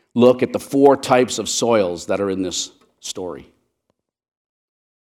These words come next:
The farmer went out to plant his field. And in those days, it would have been very customary for a, the farmer to have a, a bucket or a sack, and he would have gone out and scattered the seed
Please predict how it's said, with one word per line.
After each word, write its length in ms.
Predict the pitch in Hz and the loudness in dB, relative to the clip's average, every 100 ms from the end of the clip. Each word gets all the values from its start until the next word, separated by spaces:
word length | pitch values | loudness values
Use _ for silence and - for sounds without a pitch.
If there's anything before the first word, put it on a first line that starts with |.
| _ | _
The 60 | - | -6
farmer 360 | - 147 151 | 6 8 8
went 180 | 143 135 | 6 6
out 240 | 135 135 131 | 4 2 -2
to 80 | |
plant 580 | 120 - 143 131 131 - - | -8 0 2 2 0 -6 -10
his 240 | - 110 | -6 -6
field. 420 | - 127 95 80 - _ _ _ _ _ _ _ _ _ _ _ - | -2 0 0 -4 -12 _ _ _ _ _ _ _ _ _ _ _ 0
And 120 | 120 | 4
in 80 | 127 | 6
those 280 | 143 143 | 6 4
days, 360 | 117 135 139 127 | 4 6 6 4
it 100 | 127 | 2
would 140 | 123 | 2
have 80 | 131 | 2
been 160 | 127 127 | 4 2
very 180 | 131 127 | 2 2
customary 540 | - 143 127 131 131 | 0 0 0 2 2
for 240 | 123 123 | 2 4
a, 100 | 113 - - _ | 4 0 -14 _
the 80 | 135 | 0
farmer 340 | - 135 135 | 4 6 8
to 80 | 131 | 6
have 200 | 127 123 | 6 6
a, 200 | 123 113 | 6 6
a 80 | 120 | 4
bucket 420 | 107 131 - 131 | 4 2 4 4
or 140 | 123 120 | 6 6
a 80 | |
sack, 500 | 117 - 135 123 123 | 4 2 4 4 2
and 80 | 123 | -2
he 120 | 104 | -2
would 140 | 131 123 | 0 0
have 80 | 123 | 2
gone 180 | 123 | 2
out 220 | 117 113 113 | 4 2 0
and 140 | 107 | -4
scattered 640 | - - 113 104 101 95 | -6 0 2 2 0 -6
the 80 | 98 | -8
seed 500 | - - 101 95 87 | -10 -6 -6 -6 -10